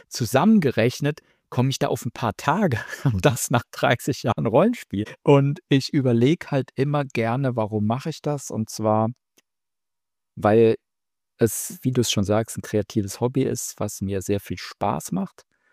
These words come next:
Und warum will ich der beste Spielleiter der Welt sein? Weil ich glaube, man stößt damit Tore auf in Welten, die sehr, sehr viel Spaß versprechen. Ja? Man,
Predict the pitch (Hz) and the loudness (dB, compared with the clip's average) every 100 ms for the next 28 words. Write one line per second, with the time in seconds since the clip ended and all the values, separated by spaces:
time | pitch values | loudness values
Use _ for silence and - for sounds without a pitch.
0 | _ _ 110 113 123 123 139 113 98 123 | _ _ -2 0 2 2 2 0 -2 -2
1 | - 156 - - 135 131 123 120 101 95 | -2 -6 -6 -2 0 0 0 -2 -2 0
2 | 107 147 - 151 139 120 113 113 110 - | 2 0 0 0 2 2 2 2 0 -2
3 | 113 - - 110 120 147 135 113 110 113 | -8 -6 -2 2 4 4 4 2 0 -2
4 | _ _ _ - - - 151 170 - 123 | _ _ _ -14 -6 0 2 2 0 0
5 | 117 113 - - - - 160 185 147 - | 2 0 -4 -14 -8 0 2 2 2 2
6 | 127 151 - - _ _ _ _ _ - | 2 2 -4 -18 _ _ _ _ _ 0
7 | 117 110 107 139 180 - 147 143 165 _ | 2 4 4 4 2 -2 -2 -2 -4 _
8 | _ _ 123 120 110 113 135 135 175 - | _ _ 2 4 4 4 4 0 -4 -6
9 | - 185 - - - - - - - 113 | -4 -4 -4 -8 -8 -6 -4 -4 -6 -14
10 | _ _ _ _ _ - 143 - - - | _ _ _ _ _ -6 -6 -8 -16 -20
11 | _ 127 123 123 | _ -2 0 0